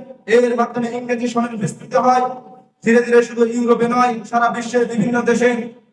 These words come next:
গ্রেগরিয়ান ক্যালেন্ডার খ্রিস্টানদের তথাকথিত ধর্মযাজক, যার বিবাহ বহির্ভূত একটা সন্তান ছিল, প্রোপ গ্রেগরির নামে অনুসারে যার ক্যালেন্ডার,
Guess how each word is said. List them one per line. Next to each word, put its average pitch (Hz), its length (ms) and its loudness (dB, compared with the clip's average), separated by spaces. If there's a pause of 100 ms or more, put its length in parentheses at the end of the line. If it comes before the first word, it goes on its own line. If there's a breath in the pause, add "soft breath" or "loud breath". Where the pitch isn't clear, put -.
গ্রেগরিয়ান 233 500 0
ক্যালেন্ডার 247 600 2 (380)
খ্রিস্টানদের 240 520 2
তথাকথিত 233 500 -4
ধর্মযাজক, 233 720 0 (400)
যার 233 340 2
বিবাহ 240 340 -4
বহির্ভূত 233 420 -4
একটা 247 240 -4
সন্তান 247 400 -6
ছিল, 247 180 0 (560)
প্রোপ 254 320 2
গ্রেগরির 233 420 -4
নামে 240 300 0
অনুসারে 240 360 -4
যার 233 220 -4
ক্যালেন্ডার, 240 420 0